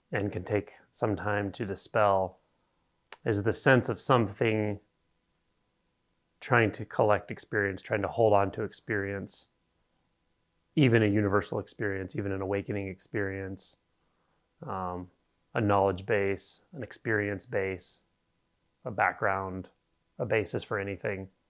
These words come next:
Um, there's still something there v-, that's v-, very subtle, actually, very subtle, but it has a profound effect, and it, and it sticks around for a,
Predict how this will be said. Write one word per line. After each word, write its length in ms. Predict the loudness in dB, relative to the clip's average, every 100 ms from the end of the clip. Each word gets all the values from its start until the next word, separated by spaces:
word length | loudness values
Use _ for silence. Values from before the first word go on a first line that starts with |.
| _ _ _ _ _ _ _ _ _ _ -8
Um, 360 | -4 -2 -4 -10 _ _ _ _ _ _ _ _ _ _ _ _ _ _ _ 0
there's 140 | 0
still 180 | 6 6
something 680 | 6 4 4 4 2 2 4
there 420 | 4 4 0 -4 -10
v-, 180 | -10 -10 _ _ _
that's 220 | -4 -4
v-, 220 | -10 -10 2
very 280 | 6 8 6
subtle, 420 | 6 6 6 2
actually, 520 | 0 -4 -6 -6 -8 -10
very 360 | 2 6 6 4
subtle, 420 | -2 -4 -6 -10 _ _ _ _ _ _
but 140 | 0
it 140 | 0 -2 -2
has 240 | 0 2
a 100 | 0 -2 _ _ -2
profound 460 | 0 0 -2 -2
effect, 420 | -4 -4 -6 _
and 120 | -6 -6
it, 140 | -6 _
and 140 | -8 -8
it 140 | -10
sticks 300 | -6 -4 0
around 300 | 2 2 2
for 140 | -4
a, 180 | -4 -6